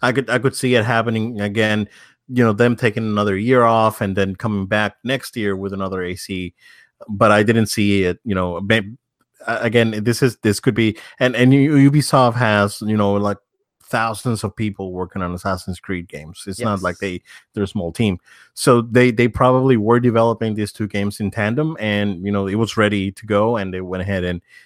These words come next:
Speaker 1: decided to release it this year. But they, you know, they could have, might as well just, you know, taken this year off and release it next year and, you know, make it and polish it even more. But maybe, uh, the, what I think, Joel,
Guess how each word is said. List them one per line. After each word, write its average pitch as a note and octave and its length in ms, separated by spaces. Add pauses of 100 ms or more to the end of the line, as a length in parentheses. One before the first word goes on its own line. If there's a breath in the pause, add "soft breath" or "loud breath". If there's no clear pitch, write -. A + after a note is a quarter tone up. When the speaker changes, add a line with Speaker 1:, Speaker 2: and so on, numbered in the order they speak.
(140 soft breath)
Speaker 1:
decided G2 580
to G2 220
release G2+ 340
it G#2 60
this D#3 240
year. A#2 200 (480 soft breath)
But C3 140
they, B2 280 (100)
you A#2+ 100
know, B2 120
they B2+ 300 (280)
could D3 100
have, C#3 180
might B2+ 240
as A#2 160
well A#2+ 140
just, A#2 280 (120)
you A2+ 140
know, G2+ 100
taken B2 300
this B2 180
year G#2+ 160
off C3 240
and G2 340
release G#2+ 280
it A#2 100
next G2+ 320
year F2+ 240
and, F#2 300 (400 soft breath)
you G2 100
know, F#2 240
make G2+ 320
it A2 160
and G2 180 (120)
polish A2+ 360
it G#2 200
even A2+ 220
more. G#2 360 (500 loud breath)
But C3 200 (100)
maybe, C#3 600 (140)
uh, A2 140 (420)
the, C#3 120
what B2+ 200
I B2+ 80
think, C3+ 280
Joel, F3 360